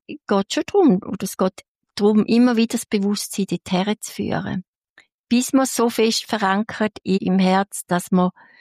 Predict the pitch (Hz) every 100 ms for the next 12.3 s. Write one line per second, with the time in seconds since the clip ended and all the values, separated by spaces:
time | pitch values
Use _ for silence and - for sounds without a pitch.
0 | - - - 190 175 _ - 202 214 196
1 | 185 - 214 202 - - 196 - 240 -
2 | - - 170 185 - 185 180 196 214 208
3 | 214 _ _ _ _ - 185 190 175 -
4 | 180 - 175 180 - 170 160 185 _ -
5 | _ _ _ _ _ - _ - _ -
6 | 196 - - - 202 196 196 - - 254
7 | 294 269 269 262 262 269 262 254 247 247
8 | - - - 226 226 - 175 190 196 -
9 | _ _ _ _ _ _ _ _ _ _
10 | - 208 196 247 262 262 262 240 - 202
11 | 226 208 220 - - 226 233 202 - 214
12 | 233 254